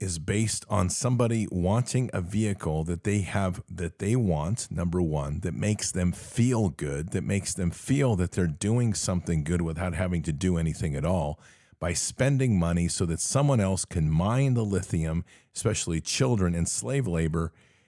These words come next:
and they don't have to worry about it, but they don't have to make themselves feel like it's bad for the environment, even though all the fuel, the electricity that they use, ultimately the majority of it comes from coal-fired plants, which they're supposed to not be wanting.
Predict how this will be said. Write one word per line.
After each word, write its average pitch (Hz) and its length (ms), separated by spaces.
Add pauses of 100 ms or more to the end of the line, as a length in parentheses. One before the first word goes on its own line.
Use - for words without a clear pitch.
and 87 160
they 104 120
don't 127 140
have 110 240
to 92 80
worry 127 360
about 85 340
it, 90 140 (240)
but - 140
they 98 100
don't 120 200
have 113 220
to 101 120
make 101 240
themselves 92 480
feel 101 580 (300)
like 90 200
it's 90 140
bad 98 440
for 92 80
the 87 140
environment, 87 680
even 101 300
though 87 140
all 95 220
the 90 100
fuel, 113 640
the 92 120
electricity 92 640
that 85 200
they 90 100
use, 92 380
ultimately 98 520
the 87 100
majority 92 480
of 87 100
it 85 140
comes 92 240
from 85 160
coal-fired 90 640
plants, 92 340
which - 160
they're 80 120
supposed - 420
to 76 140 (400)
not 80 180
be 78 100
wanting. 76 440